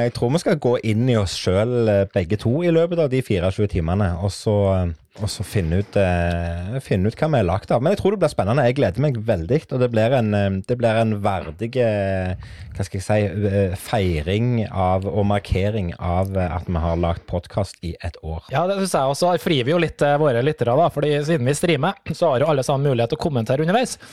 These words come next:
Speaker 2: Og de kommentarene tar vi rett inn i sendingen, live og greier på skjermen.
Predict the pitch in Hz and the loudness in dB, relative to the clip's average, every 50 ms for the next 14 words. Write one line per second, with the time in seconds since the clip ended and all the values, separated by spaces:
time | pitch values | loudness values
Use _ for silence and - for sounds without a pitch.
0 | - - - - - 165 156 175 196 - 220 196 196 180 165 139 147 170 208 220 | -20 -18 -8 -2 -2 0 0 0 0 0 0 -2 0 0 2 2 2 2 0 0
1 | 202 - - 131 127 180 196 175 - 160 160 170 185 190 202 247 - - - - | -2 -2 -2 0 0 0 -2 -2 0 0 0 0 0 0 -2 -2 -4 -6 -8 -4
2 | - 208 214 220 226 220 - 240 202 170 147 139 147 185 226 202 139 120 120 127 | -2 0 0 2 0 0 0 0 0 0 -2 -2 0 0 0 0 0 0 0 2
3 | 175 240 254 233 214 226 226 226 208 170 165 - 208 190 - 190 160 139 147 190 | 2 2 0 0 0 0 0 2 2 0 2 0 -2 -2 0 0 0 0 0 0
4 | 240 220 | 0 -2